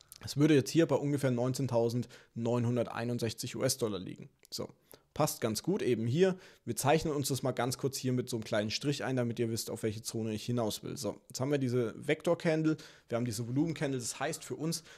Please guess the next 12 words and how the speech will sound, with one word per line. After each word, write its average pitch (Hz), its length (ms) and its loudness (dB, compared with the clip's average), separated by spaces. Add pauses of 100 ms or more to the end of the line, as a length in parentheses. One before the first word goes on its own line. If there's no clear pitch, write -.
(120)
da 117 80 0
unten 175 320 -2
liegen 143 220 0
eine 127 100 0
Menge, 151 420 0 (460)
äh, 139 300 2
Stop 147 360 0
Losses, 147 540 2
also 113 340 -2 (100)
En-, - 200 -2 (300)
Entry 147 300 0
Points 135 460 2